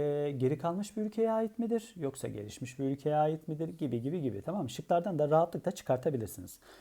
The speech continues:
Yukarıda bir ülkenin nüfus piramidi gösterilmiştir. Bu ülke için aşağıdaki bilgilerden hangisine diyor ulaşılamaz? Şimdi taban bayağı geniş. Doğru mu?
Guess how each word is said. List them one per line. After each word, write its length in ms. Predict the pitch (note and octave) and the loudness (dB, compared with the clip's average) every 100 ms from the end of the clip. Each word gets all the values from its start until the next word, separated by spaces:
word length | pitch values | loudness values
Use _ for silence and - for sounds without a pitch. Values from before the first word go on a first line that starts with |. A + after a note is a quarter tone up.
| - G3+ | -6 2
Yukarıda 340 | G#3+ B3+ C4 | 6 8 8
bir 80 | C4 | 4
ülkenin 320 | - D3+ C3+ | 4 4 4
nüfus 220 | D3+ - | 0 -4
piramidi 320 | G3+ G3+ G3+ | -2 0 4
gösterilmiştir. 800 | G3+ G3+ G3+ G3+ G3+ - G3+ F#3 | 4 4 2 0 -2 0 0 2
Bu 100 | G#3 | 2
ülke 240 | G#3 - C#3 | 2 2 0
için 340 | B2+ B2 G#2+ - _ - | 0 -6 -6 -10 _ -2
aşağıdaki 420 | D3+ E3+ E3+ E3+ | 0 2 2 0
bilgilerden 440 | F#3 C3+ A#2 A2+ A2+ | 0 2 2 0 -2
hangisine 580 | C#3+ A#3 A3+ - G3 | 0 2 0 0 0
diyor 120 | G3 A3+ | 2 2
ulaşılamaz? 720 | D#3 B2+ - G2 - - - _ _ _ _ - | 2 2 0 -10 -10 -10 -12 _ _ _ _ -12
Şimdi 240 | C3 - | -10 2
taban 320 | F3 D#3 D3+ | 4 6 6
bayağı 280 | C3+ B2+ A#2 | 6 6 4
geniş. 600 | B2 B2+ G2 F#2+ - - | 4 2 0 -6 -8 2
Doğru 240 | C3+ E3+ | 6 6
mu? 140 | G#2+ | 4